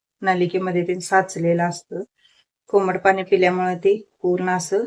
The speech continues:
म्हणजे वितळण्यास किंवा निघण्यास हे होतं. एकदम पण असं, अं, गरम गरम प्यायचं नाही. सुमसुमीत पाणी आपण शांत बसायचं आंघोळ करून आलं की आणि प्यायचं.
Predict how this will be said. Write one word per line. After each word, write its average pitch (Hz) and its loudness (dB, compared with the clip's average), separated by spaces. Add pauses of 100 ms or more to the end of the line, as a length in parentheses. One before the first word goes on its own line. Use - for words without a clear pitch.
(300)
म्हणजे 175 0
वितळण्यास 190 2
किंवा 202 4
निघण्यास 185 -2 (600)
हे 185 6
होतं. 175 2 (140)
एकदम 190 4
पण 214 0
असं, 214 0
अं, 175 0 (440)
गरम 180 2
गरम 180 0
प्यायचं 170 -2
नाही. 185 -2 (440)
सुमसुमीत 196 -4 (120)
पाणी 180 2
आपण 202 -2 (580)
शांत 190 4
बसायचं 190 2
आंघोळ 175 2
करून 175 0
आलं 165 2
की 196 -4 (420)
आणि 180 -4
प्यायचं. 170 -2